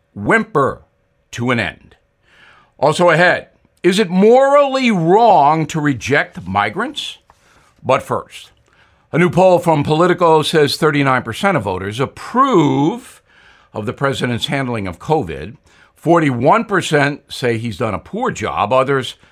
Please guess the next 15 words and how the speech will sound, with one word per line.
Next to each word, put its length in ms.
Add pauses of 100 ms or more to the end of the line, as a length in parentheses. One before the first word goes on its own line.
(260)
apparently 440
don't 280
know. 460 (560)
New 160
infections 920
are 180
down 480
about 260
sixty 380
percent 500
compared 360
to 40
four 240
weeks 280
ago. 340